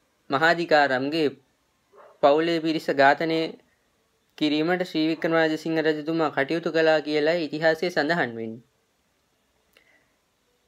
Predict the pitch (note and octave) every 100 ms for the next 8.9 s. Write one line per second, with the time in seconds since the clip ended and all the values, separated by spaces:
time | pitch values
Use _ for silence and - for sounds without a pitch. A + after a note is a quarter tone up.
0 | - C#3+ F3 G3 G3 F#3+ D#3+ D3 C#3 F3+
1 | D3+ E3 E3+ F3 E3 E3 D#3 D3 C3 -
2 | - D3 C3+ E3+ F#3 C#3 C3+ D3+ F3 -
3 | C#3 D3+ F3+ F3+ F#3 E3+ D#3+ D3+ - B2+
4 | B2 F#3 _ _ _ _ _ _ _ -
5 | - _ _ _ _ _ _ _ - C#3+
6 | C#3 C#3+ D#3 D3+ C3+ D#3 D#3+ D#3+ - E3
7 | D#3 C#3+ E3 E3 D3 D#3 E3+ - - C#3+
8 | F#3 F#3 C#3+ C#3 D#3+ D#3 B2 A#2